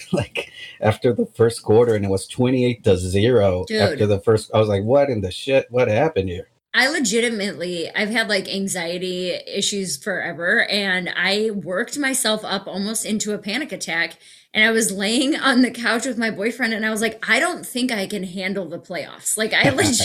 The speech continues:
Speaker 2: legitimately don't think my brain is wired to do, like, I had to lay down and, like, take slow, deep breaths because we had four touchdowns in the first quarter. It was, it was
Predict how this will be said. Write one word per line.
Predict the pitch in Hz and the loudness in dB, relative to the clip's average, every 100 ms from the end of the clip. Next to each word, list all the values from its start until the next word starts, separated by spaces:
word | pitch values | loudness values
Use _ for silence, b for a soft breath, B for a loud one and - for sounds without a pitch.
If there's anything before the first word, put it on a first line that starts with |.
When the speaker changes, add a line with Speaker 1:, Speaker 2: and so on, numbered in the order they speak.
| 254 | 4
Speaker 2:
legitimately | 262 269 294 302 302 403 381 285 - | 4 2 -4 -4 -4 -8 -12 -8 0
don't | 254 233 240 | 2 2 0
think | 262 240 208 | 0 0 2
my | 226 226 | 4 2
brain | 214 185 190 202 226 | 0 -2 -2 -2 -2
is | 190 190 | -2 -2
wired | 190 180 185 185 180 170 | -4 -2 0 0 0 -2
to | - | -6
do, | 196 190 | -6 -4
like, | 214 | 0
I | 185 | 2
had | 254 302 | 2 0
to | 320 | -2
lay | 190 196 220 | -2 -2 -2
down | 302 277 208 185 214 254 B B - | 0 0 0 -4 -10 -10 B B 0
and, | 240 | 0
like, | 214 196 | 0 -2
take | - 214 | -4 -2
slow, | - - 226 226 | -2 -4 -2 -2
deep | 285 320 - | -2 -6 -4
breaths | 185 170 - | -2 -2 -2
because | - 233 254 | -4 -4 -2
we | 220 | -2
had | 285 254 | -2 -4
four | - 247 269 294 | -6 -2 -2 -2
touchdowns | 285 285 - - 190 175 190 233 | -6 -6 -4 -2 -2 -4 -6 -6
in | - 254 | 0 2
the | 247 | 2
first | 240 233 214 233 - - - _ | -2 -4 -2 -2 -2 -6 -14 _
quarter. | - - 349 - - | -4 0 2 0 0
It | 269 | 0
was, | 359 247 - - | 0 -2 -6 -4
it | 294 | -2
was | 269 | -2